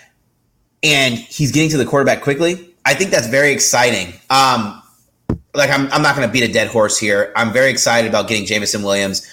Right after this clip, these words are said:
Miles knows. We, we know how good he is. And I think that Bryce Young is, has the opportunity to be a Heisman Trophy winner. I mean, when you surround yourself with talent,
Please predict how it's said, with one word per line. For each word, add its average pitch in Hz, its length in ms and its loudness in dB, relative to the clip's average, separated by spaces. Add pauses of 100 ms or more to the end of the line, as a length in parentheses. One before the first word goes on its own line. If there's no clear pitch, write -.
(160)
Miles 117 380 2
knows. 104 380 0
We, 113 200 0
we 117 100 0
know 117 220 2
how 117 220 0
good 113 220 0
he 104 200 -4
is. 98 320 0 (160)
And 120 80 0
I 113 60 0
think 123 180 -4
that 117 160 0
Bryce 117 320 -2
Young 104 440 -2
is, 101 680 -2
has 147 320 0
the 139 120 0
opportunity 123 520 0
to 110 120 -6
be 107 480 -4 (360)
a 117 60 -2
Heisman 123 600 0
Trophy 139 280 -2
winner. 143 300 -2 (480)
I 180 80 0
mean, 180 220 -2
when 208 120 -2
you 233 120 2
surround 175 360 2
yourself 160 320 2
with 127 120 -4
talent, 123 480 -2